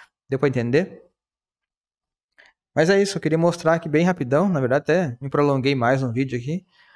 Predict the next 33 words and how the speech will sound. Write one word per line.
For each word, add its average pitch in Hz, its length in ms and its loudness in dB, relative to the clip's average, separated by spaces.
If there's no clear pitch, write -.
Porque 131 260 -2
eu 139 40 2
pretendo 156 300 0
trazer 160 520 2
alguns 147 500 0
vídeos, 185 520 0
é, 131 200 -2
eu 160 80 2
jogando 208 500 2
alguns 147 280 -2
jogos. 151 260 2
Eu 160 120 -6
tava 170 160 2
com 208 120 2
vontade 190 420 2
de 180 40 0
jogar 147 240 4
uns 147 120 0
jogos 135 220 2
mais 135 220 2
antigos, 139 580 -2
que 135 60 -10
nem 131 140 2
o 123 100 0
zero 127 200 2
zero 135 200 0
sete, 131 720 0
o 123 80 -4
Zelda 123 560 0
do 113 80 -4
sessenta 110 200 -4
e - 40 -20
quatro, 120 680 0